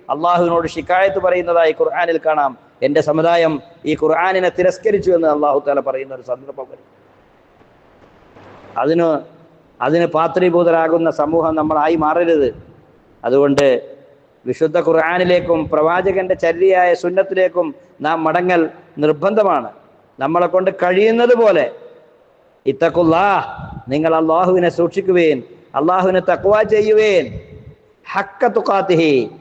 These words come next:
ക്രമപ്രകാരം. അതിന് പറ്റിട്ടിൽ-, പറ്റിയിട്ടില്ലെങ്കിലോ നമുക്ക് സാധിക്കുന്നത് പോലെയെന്നും അള്ളാഹു തആല വിശുദ്ധ ഖുർആനിൽ പഠിപ്പിച്ചിട്ടുണ്ട്. നമുക്ക് എന്താണോ സാധിക്കുക ഖുർആൻ പഠിക്കാൻ,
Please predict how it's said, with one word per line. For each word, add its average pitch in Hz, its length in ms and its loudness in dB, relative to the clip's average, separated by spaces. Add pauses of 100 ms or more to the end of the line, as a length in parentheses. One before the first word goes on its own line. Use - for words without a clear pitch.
(520)
ക്രമപ്രകാരം. 175 720 0
അതിന് 139 260 -2
പറ്റിട്ടിൽ-, 180 600 -4
പറ്റിയിട്ടില്ലെങ്കിലോ 170 840 2 (800)
നമുക്ക് 143 480 -2
സാധിക്കുന്നത് 196 840 0
പോലെയെന്നും 180 600 0
അള്ളാഹു 151 400 -2
തആല 143 160 0
വിശുദ്ധ 135 280 -8
ഖുർആനിൽ 131 420 -6
പഠിപ്പിച്ചിട്ടുണ്ട്. 113 880 -16 (1600)
നമുക്ക് 143 300 -2
എന്താണോ 185 360 0
സാധിക്കുക 185 580 -2
ഖുർആൻ 170 280 -2
പഠിക്കാൻ, 160 520 -4